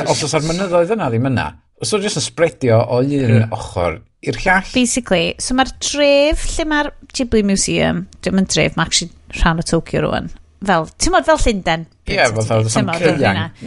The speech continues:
Speaker 1: wahanu
Speaker 3: Sa'm byd
Speaker 1: ne,
Speaker 3: y ffordd
Speaker 1: nunlla
Speaker 3: na.
Speaker 1: ddim mwy.
Speaker 2: Ie.
Speaker 3: Ond oedd hwnna'n arfer bod yn fel stop ar y ffordd, bys o ti'n cerdded i fel Kyoto neu rhywbeth, oedden
Speaker 2: Ie.
Speaker 3: nhw fel, oedden nhw, o'n nhw'n mesur, yym, hyd, so basically, diddly-doo, diddly-doo, diddly-doo,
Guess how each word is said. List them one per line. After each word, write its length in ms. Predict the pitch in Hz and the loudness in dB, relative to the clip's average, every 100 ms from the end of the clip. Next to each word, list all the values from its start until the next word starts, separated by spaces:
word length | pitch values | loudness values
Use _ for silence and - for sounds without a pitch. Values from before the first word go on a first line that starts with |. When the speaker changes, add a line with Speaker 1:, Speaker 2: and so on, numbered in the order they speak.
| - 123 | -14 -4
Speaker 1:
wahanu 160 | 113 110 | -2 0
Speaker 3:
Sa'm 180 | - 117 | 0 2
byd 140 | 104 | 2
Speaker 1:
ne, 120 | 110 | 2
Speaker 3:
y 100 | 95 | 0
ffordd 140 | 107 113 | 0 2
Speaker 1:
nunlla 160 | 110 110 | 2 2
Speaker 3:
na. 140 | 90 | -2
Speaker 1:
ddim 140 | 85 92 | -2 -4
mwy. 140 | 85 76 - | -6 -8 -8
Speaker 2:
Ie. 160 | 123 104 - - | -8 -8 -6 -2
Speaker 3:
Ond 160 | 240 | 2
oedd 160 | 262 - | 2 2
hwnna'n 400 | 311 277 240 220 | -2 -2 -2 0
arfer 320 | 214 202 208 202 | -2 0 -2 0
bod 300 | 208 202 202 | -2 0 -4
yn 140 | 196 | -4
fel 280 | 190 180 180 | -2 -2 -4
stop 600 | - - - 170 - - | -4 -4 -4 0 2 4
ar 140 | 190 180 | 0 -2
y 60 | |
ffordd, 560 | - 196 170 175 170 - - | -6 -4 -2 -2 -4 -6 -6
bys 160 | 170 | -6
o 20 | - | -6
ti'n 180 | 180 | -6
cerdded 420 | - 175 170 175 170 | -4 -4 -2 -2 -2
i 60 | |
fel 220 | 165 160 160 | 0 0 -2
Kyoto 480 | - 170 - 175 165 | -2 -2 0 -2 -2
neu 100 | 160 | -4
rhywbeth, 380 | 160 156 147 147 | -2 -2 0 0
oedden 140 | 120 | 0
Speaker 2:
Ie. 80 | 110 | -2
Speaker 3:
nhw 40 | |
fel, 200 | 156 160 - - - | -2 -2 -6 -16 -4
oedden 180 | 208 220 | 0 2
nhw, 80 | 226 - | 2 4
o'n 120 | 240 | 2
nhw'n 180 | 262 262 | 2 2
mesur, 560 | 277 - - 302 302 - - - - | 2 2 2 -2 -2 -6 -16 -20 0
yym, 240 | 254 247 247 240 - _ _ _ - - _ | 2 4 2 0 -10 _ _ _ -14 -14 _
hyd, 360 | - 240 214 - | -2 0 0 0
so 180 | - 226 | 0 2
basically, 600 | 330 370 226 185 226 - | 0 0 -2 -2 -2 -4
diddly-doo, 360 | 453 415 349 349 - | 0 2 2 -2 2
diddly-doo, 400 | 427 392 359 349 - | 4 4 2 -4 2
diddly-doo, 420 | 427 349 359 | 2 2 0